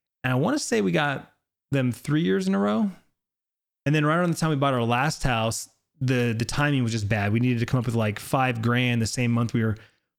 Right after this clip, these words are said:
we needed to come up with our down payment and, and, like, buy new furniture and, like, moving expenses. So we're like, "Ah, we'll skip the season. Let's see if we miss it." Here we are, like, four years later, and we, we don't miss it. So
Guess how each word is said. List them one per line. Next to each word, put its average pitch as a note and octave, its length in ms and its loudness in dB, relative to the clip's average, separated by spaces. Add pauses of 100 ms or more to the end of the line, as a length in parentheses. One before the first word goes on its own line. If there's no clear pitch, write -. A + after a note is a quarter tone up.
(260)
we C#3 80 2
needed B2 160 2
to - 20 -8
come C3 80 2
up B2 60 0
with A#2+ 40 2
our A2+ 100 2
down A#2+ 320 0
payment B2 420 0
and, A2 120 0
and, A#2 200 0
like, G#2+ 240 0
buy B2 220 0
new A#2+ 120 0
furniture B2 460 -2
and, A2 160 0
like, G#2+ 160 0
moving B2+ 300 2
expenses. C#3 480 -2
So B2+ 80 -2
we're A#2 80 2
like, A#2 120 -2
"Ah, G#3 140 0
we'll F#3+ 120 0
skip - 280 -2
the - 80 -2
season. A2+ 280 -2
Let's A2+ 100 -2
see D#3 100 -2
if C3 60 -2
we B2+ 60 2
miss C#3 200 -2
it." - 140 -10 (420)
Here D3 160 0
we C3 140 2
are, B2 200 2
like, A#2 240 0
four C3 280 0
years A#2 180 0
later, A#2+ 220 2
and A2 80 0
we, A2 160 0
we B2+ 100 0
don't A2 140 0
miss G#2+ 180 0
it. G2+ 220 -6
So G#2 280 -2